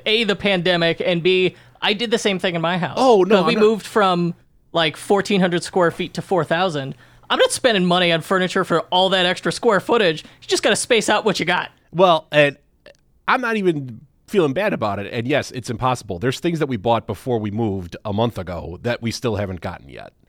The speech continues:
Speaker 1: Oh,
Speaker 2: Like, everything
Speaker 1: jeez.
Speaker 2: is at least three weeks out.
Speaker 1: Yeah, it's funny that, like, supply chain issues have not stopped. Yeah, it's just an ongoing concern. It's like, "Oh, you're gonna order something. Am I getting it, you know, tomorrow or a month from now?"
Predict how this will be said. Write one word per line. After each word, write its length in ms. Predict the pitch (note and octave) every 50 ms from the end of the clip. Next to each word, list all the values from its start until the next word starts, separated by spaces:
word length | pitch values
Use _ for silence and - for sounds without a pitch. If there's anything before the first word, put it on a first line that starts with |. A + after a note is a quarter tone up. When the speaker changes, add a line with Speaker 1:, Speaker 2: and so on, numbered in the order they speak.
| - -
Speaker 1:
Oh, 60 | F#3
Speaker 2:
Like, 100 | - - -
everything 420 | E3 E3 E3+ - F3 D3 D3 E3 D#3+
Speaker 1:
jeez. 20 | D3+ C#3
Speaker 2:
is 80 | A#2+ C3
at 100 | C3 A2+
least 320 | A2 B2 C3+ B2 - -
three 160 | - A#2 A2
weeks 260 | G2 G2 F#2 E2+ - -
out. 220 | D2 A1+ G1+ - _ _ - _ _ _ _ _ _ _ _ _ _
Speaker 1:
Yeah, 360 | - F#3 G3+ A#3+ D4+ E4 - - -
it's 220 | A#3+ B3 B3 -
funny 300 | - - C4+ C#4+ E4 E4+
that, 160 | E4 C#4+ -
like, 240 | G3+ G#3+ G3+ - -
supply 640 | - - - - - - - F#3+ F#3 F3+ F3 F#3+ G#3
chain 300 | - - C4 A#3+ B3 B3
issues 440 | B3+ A#3+ - C#4 C4 C4 C4 B3+ -
have 300 | - - F3 F3 E3+ D#3+
not 220 | F3 E3 D#3 -
stopped. 460 | - - - D3+ B2+ G#2 - _ - - _ _ _ _ _ _ _ _ _ -
Yeah, 100 | A3 A3
it's 120 | G#3+ -
just 160 | A3+ - -
an 100 | B3 F#3
ongoing 460 | C#3+ E3+ F3+ F#3 F3+ F3 E3+ E3 D#3
concern. 480 | D3 - D3 - - F3 E3 D3+ C#3 B2+
It's 100 | C3 -
like, 140 | D3+ D3 -
"Oh, 80 | G#3
you're 100 | B3+ B3
gonna 160 | G#3 G3 F#3 E3
order 160 | E3 - F3
something. 420 | - - D#3 D3 - C#3+ C#3 - - _ _ - -
Am 100 | D#3 E3
I 80 | E3
getting 240 | D#3 E3 F#3 - -
it, 180 | E3+ E3 - -
you 120 | - C#3+ D#3+
know, 120 | D3 C#3
tomorrow 540 | C3 - - D#3 D#3 E3 E3+ F#3 G3+ A3+ A#3+
or 260 | A#3+ G#3+ G3 E3 D3
a 140 | C#3+ C#3 C3+
month 280 | C#3+ D#3+ D#3+ D#3+ D#3 -
from 160 | - D3 C3+
now?" 360 | C3 C3 A2 G#2 C3+ -